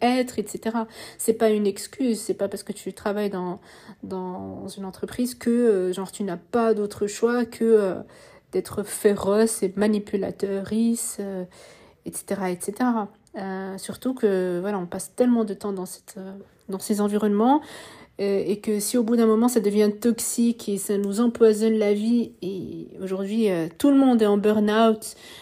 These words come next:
et cetera, et cetera, c'est, au final, bah, ça se retourne contre nous, tout simplement. Donc c'est nous les perdants et les perdantes, et, et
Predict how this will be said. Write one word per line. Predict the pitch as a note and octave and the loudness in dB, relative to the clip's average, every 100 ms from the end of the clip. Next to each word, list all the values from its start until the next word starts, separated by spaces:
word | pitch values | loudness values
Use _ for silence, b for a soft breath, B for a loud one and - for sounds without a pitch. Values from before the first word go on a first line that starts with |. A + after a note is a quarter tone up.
| B B _ - | B B _ 0
et | B3 | 0
cetera, | - A#3 G#3+ | 2 0 2
et | G3+ | 2
cetera, | G3+ A3+ B3+ | 0 0 2
c'est, | D#4+ - A3 G3+ | 0 -4 -2 -2
au | |
final, | F#3+ - G#3+ A#3+ | -2 0 2 2
bah, | G#3+ F#3+ | 0 -4
ça | |
se | - - | -8 -14
retourne | F#3+ G3+ F#3 | -12 -12 -10
contre | - G3 - | -10 -6 0
nous, | A3+ C4 | 0 0
tout | - | -4
simplement. | - G3 G3 G3 | -10 -8 -8 -8
Donc | F#3 G3 | -10 -12
c'est | - G3+ | -6 -2
nous | G3+ A3+ | 0 0
les | A#3 F#3+ F3+ | 0 0 -4
perdants | F#3+ F#3 F#3 F#3 | -6 -6 -6 -6
et | |
les | F3 | -8
perdantes, | F3 F3+ G3 A3+ A3 | -8 -8 -4 -4 -4
et, | G3 F#3 | -8 -8
et | - | -12